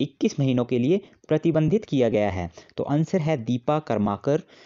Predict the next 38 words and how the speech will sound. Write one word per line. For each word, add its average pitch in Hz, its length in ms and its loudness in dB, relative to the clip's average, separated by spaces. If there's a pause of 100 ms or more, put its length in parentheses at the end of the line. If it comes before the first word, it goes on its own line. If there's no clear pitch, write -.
(180)
दीपा, 151 400 0
उम, 117 520 -4
कर्माकर 139 520 0
जो 160 140 2
है 117 100 0
वो 117 200 2
एक 131 220 0
बीटा 135 460 0
टू 170 420 0 (380)
एगोनिस्ट 143 540 0 (380)
हाइजेनामाइन 165 880 2 (540)
पॉजिटिव 147 440 2
पाई 110 160 0
गई 110 180 0
थी। - 160 -4
ये 160 360 2
एक 147 380 -2 (200)
ड्रग 120 400 0
है, 110 300 -2 (400)
तो 160 220 0
इसके 160 320 0
लिए 165 420 2 (100)
इनको 151 280 0
पॉजिटिव 139 520 2
पाया 117 240 2
गया 107 180 2
था, 165 220 -2
जिसके 135 300 -4
कारण 147 300 0
इनको 131 420 -2 (540)
इक्कीस 220 420 -2
महीने 131 300 2
के 135 160 0
लिए 143 140 2
प्रतिबंधित 139 600 0
किया 120 320 -2
गया 104 220 0
है। 139 220 -2